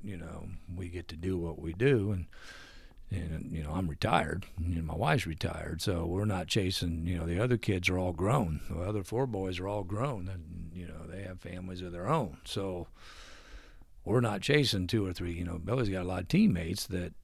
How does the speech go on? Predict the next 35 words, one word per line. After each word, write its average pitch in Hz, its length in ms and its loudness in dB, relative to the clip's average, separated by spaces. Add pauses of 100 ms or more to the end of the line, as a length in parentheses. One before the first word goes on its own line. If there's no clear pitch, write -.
(360)
that 82 260 -4
have 87 260 0
brothers 85 680 -2
and 87 120 -2
sisters 85 580 -2
playing 85 500 -2
different 87 340 -4
directions, 85 560 0
and 90 80 0
they're 143 160 6
all 107 220 0
trying 113 260 6
to 98 100 2
do 117 160 8
the 95 80 4
same 104 280 4
thing. 117 260 4
I 90 60 0
don't 135 140 2
know 92 40 0
how 95 120 2
the 92 60 0
people 107 260 6
do 135 200 6
it, - 160 -2
you 82 160 -2
know. 92 340 4
We're 120 160 2
just 95 280 -2 (160)
two 95 160 -2
retirees 87 800 0 (160)
chasing 92 340 0
Billy 87 300 4
around, 82 420 -2
but, - 200 -4